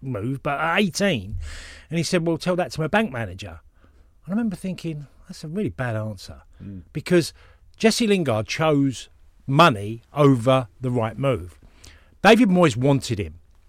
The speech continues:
Speaker 1: And the fact that he had a good time, as Martin's alluded to, when he was there and in goals and that, David Moyes wanted him and knew how to get the best out of him. I think that's when you need to take control and go,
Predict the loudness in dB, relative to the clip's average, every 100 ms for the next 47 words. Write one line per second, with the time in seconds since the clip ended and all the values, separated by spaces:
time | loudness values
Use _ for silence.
0 | -4 0 2 2 0 2 2 2 2 0
1 | 0 2 4 2 0 -2 -2 -2 0 0
2 | -2 -4 -2 0 0 -2 -2 0 0 -2
3 | -2 2 4 2 -2 -6 -6 -16 -16 -12
4 | -4 -2 2 2 2 0 -2 -2 -8 -6
5 | 2 8 8 8 0 -6 -6 -10 -6 -2
6 | -2 -4 -6 -6 -8 -16 -4 4 4 4
7 | -4 -4 -4 -2 0 0 -2 -4 -6 -6
8 | -6 -6 -10 -4 -2 0 0 -2